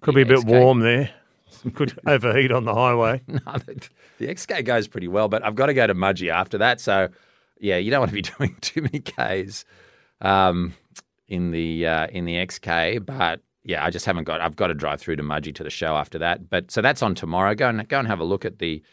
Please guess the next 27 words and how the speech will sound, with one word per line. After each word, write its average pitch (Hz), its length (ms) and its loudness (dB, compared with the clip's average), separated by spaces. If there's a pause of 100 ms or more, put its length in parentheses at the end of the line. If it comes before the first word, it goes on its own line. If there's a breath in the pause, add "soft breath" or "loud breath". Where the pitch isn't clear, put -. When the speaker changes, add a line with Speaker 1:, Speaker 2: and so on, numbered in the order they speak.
(240)
Speaker 2:
the 95 80 -8
parade 101 360 2
in 87 60 0
the 82 60 -4
morning, 92 300 -2
and 92 80 -4
then 98 100 -2
the 92 60 -4
Vintage 107 340 -6
Fair's 87 340 -2
on. 82 180 -6
It 92 100 -8
officially 90 360 -6
opens 80 300 -4
on 73 160 -8
Sunday. 85 520 -2 (420)
Got 95 120 -4
the 92 60 -8
Mudgee 95 300 -2
Show, 92 520 4 (580)
and 87 380 -4
then, 104 220 -2
of 90 120 -4
course, 120 640 2 (1200)
we've 95 180 -4
got 98 340 2
the, 101 400 0